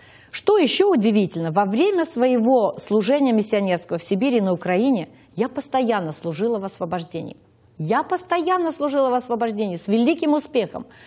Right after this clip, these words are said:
Господь давал откровения, но я сама тоже нуждалась в освобождении. И пришёл момент, когда Бог сказал: «Хватит, теперь прекрати служить,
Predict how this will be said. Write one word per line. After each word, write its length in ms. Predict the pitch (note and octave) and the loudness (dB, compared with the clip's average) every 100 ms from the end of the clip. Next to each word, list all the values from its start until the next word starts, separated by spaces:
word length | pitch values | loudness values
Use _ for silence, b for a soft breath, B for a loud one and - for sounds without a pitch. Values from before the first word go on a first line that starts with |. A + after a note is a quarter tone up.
| B B | B B
Господь 380 | - G3+ - D4 | -6 -4 -2 -2
давал 300 | C4 B3+ B3+ | 0 2 2
откровения, 640 | A#3 - A#3+ A3 G3 E3 - | 0 0 0 0 -2 -4 -6
но 140 | F3 F#3+ | -2 0
я 260 | F3+ D#4 | 2 0
сама 380 | - D4 C4 G3 | 2 0 2 0
тоже 320 | - C4 A3 | -2 -2 -2
нуждалась 520 | G3 F3 E3 E3+ E3 | -2 -4 -4 -4 -6
в 40 | - | -10
освобождении. 720 | D#3+ D#3+ D#3+ D#3 E3+ - - B B B | -10 -10 -10 -10 -10 -12 -14 B B B
И 100 | A3 | -2
пришёл 400 | A3+ B3+ D#4+ E4+ | 0 2 2 2
момент, 340 | D#4+ D4 D#4 | 4 4 2
когда 280 | D4 B3 A#3 | 0 0 2
Бог 180 | A#3 C4 | 2 0
сказал: 320 | - A3+ G#3+ | 0 2 2
«Хватит, 480 | G3 A3+ B3 - E3 - | 0 2 2 0 -8 -10
теперь 260 | A3 C4+ B3 | -4 -2 0
прекрати 420 | A#3 A3 A3 G#3+ | -2 -2 -2 -2
служить, 460 | G3+ G#3 C4+ D4 | -4 -2 -2 -4